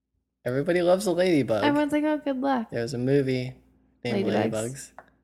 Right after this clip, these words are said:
Speaker 2: That was a good movie.
Speaker 1: That was a good movie.
Speaker 2: Man.
Speaker 1: But are they to you, are they overrated or underrated?
Speaker 2: Underrated, 'cause they're a tiny little bug. That
Speaker 1: And they're
Speaker 2: thing,
Speaker 1: pretty.
Speaker 2: it's got tiny li-, it's a tiny bug with tinier spots.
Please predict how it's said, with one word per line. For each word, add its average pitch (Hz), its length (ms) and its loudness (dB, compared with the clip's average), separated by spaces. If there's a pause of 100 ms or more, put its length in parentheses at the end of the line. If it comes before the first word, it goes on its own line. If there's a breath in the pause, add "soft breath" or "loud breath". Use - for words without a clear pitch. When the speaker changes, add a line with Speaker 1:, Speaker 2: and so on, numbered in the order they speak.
Speaker 2:
That 240 60 -6
was 240 100 -6
a 220 60 -8
good 190 160 -8
movie. 190 500 -8
Speaker 1:
That - 100 -8
was 123 100 -10
a 135 60 -10
good 123 140 -8
movie. 120 320 -6 (520)
Speaker 2:
Man. 208 380 -12 (100)
Speaker 1:
But 110 120 -4
are 110 140 -6
they 120 380 -10 (240)
to - 120 -10
you, 131 300 0
are 110 120 -2
they 110 140 -2
overrated 135 600 -4
or 151 60 -4
underrated? 123 680 -6 (800)
Speaker 2:
Underrated, 302 560 -8
'cause 233 120 -14
they're 254 120 -8
a 262 60 -8
tiny 311 340 -10
little 311 200 -10
bug. 285 340 -10 (1300)
That 285 180 -4
Speaker 1:
And 175 100 -8
they're - 100 -4
Speaker 2:
thing, 320 100 -8
Speaker 1:
pretty. 180 320 -2 (760)
Speaker 2:
it's 320 120 -6
got 349 220 -8
tiny 359 300 -4
li-, 349 120 -6 (180)
it's 269 140 -10
a 269 60 -4
tiny 339 300 -4
bug 359 160 -2
with 311 140 -2
tinier 330 380 -4
spots. - 600 -6